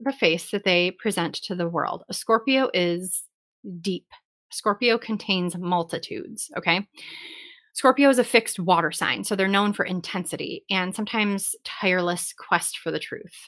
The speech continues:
right? You don't know a Scorpio who's not a digger. You don't know a Scorpio who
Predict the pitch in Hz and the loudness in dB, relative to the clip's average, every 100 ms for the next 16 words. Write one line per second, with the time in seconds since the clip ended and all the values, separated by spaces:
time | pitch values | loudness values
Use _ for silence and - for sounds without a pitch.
0 | _ 156 165 - - - _ 190 190 202 | _ -2 0 -2 -12 -20 _ 0 2 4
1 | 202 196 - 175 170 165 170 170 175 160 | 2 0 2 0 2 -2 -2 -2 0 0
2 | - - 170 180 165 123 104 - 202 196 | 0 -6 -6 -4 0 0 0 -2 -2 0
3 | 196 185 - 170 175 165 165 165 175 160 | 0 0 0 0 2 0 0 0 0 0
4 | 156 160 | -2 -8